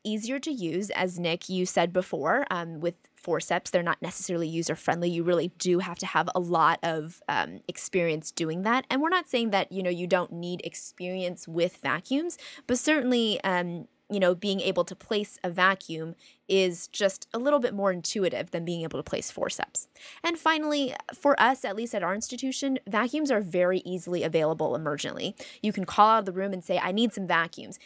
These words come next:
and you know that the nurse is gonna come in and bring you a vacuum. Um, we only have one type at our hospital. In terms of cons, they are more likely to increase the risk of neonatal cephalohematoma. So that's nine point four percent compared to five point two percent in forceps.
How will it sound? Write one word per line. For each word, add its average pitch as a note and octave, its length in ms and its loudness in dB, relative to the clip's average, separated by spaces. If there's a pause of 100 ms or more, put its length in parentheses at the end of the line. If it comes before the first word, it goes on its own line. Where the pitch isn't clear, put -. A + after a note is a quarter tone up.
(100)
and G3 160 -2
you F#3+ 60 0
know G3 100 4
that F#3+ 140 4
the F#3 80 -2
nurse F3 340 0
is E3+ 80 -12
gonna E3 180 -8
come E3+ 240 -8
in E3 120 -4
and F3 180 -8
bring F3 240 -2
you F3 340 -4
a A3+ 80 0
vacuum. D4 460 2 (460)
Um, E3+ 240 2
we F#3+ 100 6
only G3+ 200 8
have F#3+ 200 -2
one F3 160 0
type B3 260 -2
at - 80 -8
our - 80 -8
hospital. - 500 -12 (220)
In D4+ 120 -8
terms A#4 240 -4
of A#4+ 80 -2
cons, A#3 480 0 (320)
they A#3 200 6
are B3 400 4
more A3+ 240 0
likely G#3 360 0
to - 200 -6
increase F#3+ 380 -2
the F#3 140 2
risk E3+ 240 2
of F3 100 0
neonatal E3 380 2
cephalohematoma. D#3+ 880 0
So G3 100 6
that's F#3 300 6
nine G3+ 320 0
point - 240 -10
four F#3 240 2
percent C4+ 480 -4
compared F3+ 340 -6
to E3 80 -8
five E3 220 -2
point - 200 -8
two - 140 -8
percent - 320 -8
in D3+ 80 -10
forceps. - 580 -2